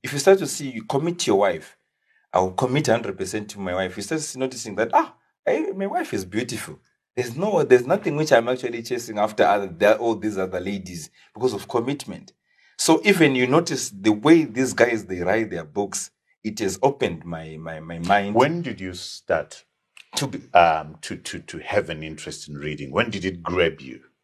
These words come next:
Speaker 1: Amazingly, thank you so much. It started off in March, to be exact. It was on the fourteenth of March twenty twenty when I was going to Zambia.
Speaker 2: Wow.
Speaker 1: It's not, uh, way back. I'd never read a book.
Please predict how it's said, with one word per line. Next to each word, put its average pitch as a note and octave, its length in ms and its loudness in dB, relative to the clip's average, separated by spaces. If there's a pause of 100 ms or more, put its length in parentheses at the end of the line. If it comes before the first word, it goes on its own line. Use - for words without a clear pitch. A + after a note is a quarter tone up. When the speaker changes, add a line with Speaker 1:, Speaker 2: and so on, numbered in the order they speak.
(120)
Speaker 1:
Amazingly, G#2+ 800 0 (100)
thank D3 240 -2
you B2+ 60 0
so A#2 160 0
much. G2 340 -2 (320)
It A2+ 140 -8
started C#3+ 520 4
off A2 340 0
in F2 360 -12 (200)
March, G#2+ 640 0 (260)
to - 100 -14
be E2+ 140 -8
exact. F#2 420 -4
It - 100 -12
was F#2+ 220 -2
on G#2+ 180 -4
the G#2 460 -2 (840)
fourteenth E3 460 0
of B2 160 0
March A#2+ 600 -2
twenty A#2 280 0
twenty A2 380 -6
when F#2 140 -4
I F2 40 -6
was E2+ 100 -8
going G2 220 -4
to F#2 80 -10
Zambia. E2+ 460 -8 (240)
Speaker 2:
Wow. - 240 -14 (120)
Speaker 1:
It's - 180 -4
not, C#3+ 280 0
uh, G#2+ 260 8
way A2 140 6
back. - 380 -12 (580)
I'd G#2 280 4
never B2 320 6
read G#2 200 4
a E2+ 180 -4
book. - 440 -8